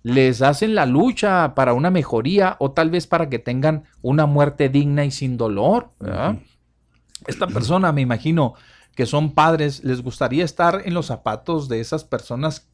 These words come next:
Speaker 1: que padecen de esa necesidad, tanto económica como la necesidad de una atención médica adecuada. Con todo respeto se lo digo, porque yo no, y me uno a estas personas en su dolor o con su dolor. Bien,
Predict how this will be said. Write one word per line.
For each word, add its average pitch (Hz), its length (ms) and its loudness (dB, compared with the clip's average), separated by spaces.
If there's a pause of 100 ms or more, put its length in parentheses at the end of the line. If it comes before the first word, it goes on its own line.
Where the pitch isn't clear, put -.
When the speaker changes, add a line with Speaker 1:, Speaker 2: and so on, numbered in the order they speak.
(100)
Speaker 1:
que 120 420 -2
padecen 160 640 -4
de 117 120 -2
esa 135 560 0
necesidad, 117 800 -4 (240)
tanto 120 260 -2
económica 185 600 0
como 127 360 0
la 110 140 -2
necesidad 113 580 -4
de 175 80 -2
una 151 200 -2
atención 127 420 -4
médica 143 380 -2
adecuada. 139 640 -4 (220)
Con 117 240 -4
todo 208 160 0
respeto 165 460 -4
se 160 140 -4
lo 113 120 -2
digo, 165 380 -2 (280)
porque 135 520 0
yo 190 160 4
no, 131 320 0 (240)
y 139 160 2
me 143 160 2
uno 240 540 4
a 127 120 0
estas 135 240 -6
personas 139 540 -4 (160)
en 131 200 -2
su 131 200 -4
dolor 120 480 -2
o 123 200 2
con 127 260 0
su 131 200 -2
dolor. 120 480 -2
Bien, 135 320 2